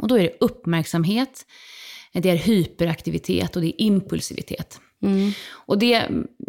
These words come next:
Speaker 1: det förstår man ganska snabbt att det här kan ju te sig väldigt olika hos olika, ehm, personer.
Speaker 2: Mm.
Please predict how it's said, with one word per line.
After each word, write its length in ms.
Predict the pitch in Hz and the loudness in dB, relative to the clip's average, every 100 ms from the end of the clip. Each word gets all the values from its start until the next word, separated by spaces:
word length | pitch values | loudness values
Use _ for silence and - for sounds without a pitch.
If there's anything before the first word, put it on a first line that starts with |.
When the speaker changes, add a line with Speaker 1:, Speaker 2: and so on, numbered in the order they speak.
| - - - | -6 -8 -8
Speaker 1:
det 220 | 196 247 | -2 0
förstår 260 | 226 226 | 4 6
man 140 | 208 190 | 6 4
ganska 200 | 185 175 | 2 0
snabbt 440 | - 220 - - | 2 0 0 -4
att 80 | 170 | -2
det 60 | 170 | 0
här 80 | |
kan 120 | 170 180 | 2 0
ju 20 | |
te 260 | 175 170 165 | 0 -4 -2
sig 140 | 165 | -4
väldigt 440 | 151 190 165 156 | -2 0 0 0
olika 500 | - 160 180 180 - | -4 -2 0 -2 -4
hos 240 | 147 160 - | -4 -6 -2
olika, 640 | 180 165 170 156 180 165 - _ - | -2 -2 -4 -4 -4 -4 -6 _ -8
ehm, 560 | - 82 82 - - - - _ _ - | -4 -2 -2 -4 -4 -6 -8 _ _ -2
personer. 520 | 240 240 175 - 156 | 2 4 4 2 0
Speaker 2:
Mm. 300 | 208 214 | 2 2